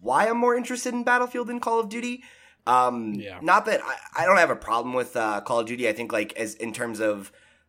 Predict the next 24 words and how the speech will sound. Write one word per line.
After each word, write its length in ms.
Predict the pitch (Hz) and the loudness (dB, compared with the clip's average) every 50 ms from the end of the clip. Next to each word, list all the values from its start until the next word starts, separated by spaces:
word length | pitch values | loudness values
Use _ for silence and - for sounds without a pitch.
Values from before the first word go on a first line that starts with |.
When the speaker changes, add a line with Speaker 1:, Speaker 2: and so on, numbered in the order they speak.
| _ | _
Speaker 1:
their 220 | _ 110 135 127 117 | _ 0 0 0 0
gameplay 420 | 101 113 120 123 120 156 156 156 | 0 -2 -2 -2 -2 -2 -2 -2
systems, 460 | 156 165 170 170 - 208 208 190 151 | -2 -4 -6 -4 -4 -4 -4 -4 -2
they're 120 | 127 117 110 | -2 -2 0
really 200 | 113 117 113 110 | 0 0 -2 -2
strong. 560 | 110 - - 107 107 110 120 131 156 156 165 170 | -4 -4 -2 0 2 2 2 2 0 -2 -8 -10
You 140 | 160 120 120 | -8 -2 0
know, 100 | 123 123 | 2 2
I 80 | 117 | 2
think, 320 | 110 - 123 113 110 107 113 | 0 0 -4 -6 -6 -4 -2
um, 540 | 107 104 101 98 98 98 98 95 92 95 _ _ _ _ _ _ - | -2 0 0 -2 -4 -8 -10 -12 -14 -16 _ _ _ _ _ _ -14
uh, 60 | 90 113 98 78 - | -12 -12 -10 -4 -4
it's, 180 | 127 123 - | -4 -4 -4
it's 140 | 120 123 - | -8 -10 -4
hard 180 | - 127 123 113 | -2 -2 0 0
to 80 | 113 | -2
argue 340 | - 110 113 113 117 117 117 | -2 -2 -2 -2 -2 -4 -2
that 140 | 110 107 107 | -2 -2 -2
they're 100 | 110 98 | -2 -6
quality 500 | - - 101 95 98 104 104 107 101 104 | -8 -6 -6 -2 0 0 0 0 -2 -4
games. 480 | 98 95 95 107 117 147 170 185 - - _ - - - - - | -8 -6 -6 -6 -4 -6 -6 -8 -10 -16 _ -20 -20 -18 -10 -6
They 100 | 117 127 | -6 -2
just 320 | 123 139 131 - 98 95 | -2 -2 -4 -4 -8 -2
don't, 340 | - 117 120 123 127 127 - | 0 0 2 2 0 -4 -6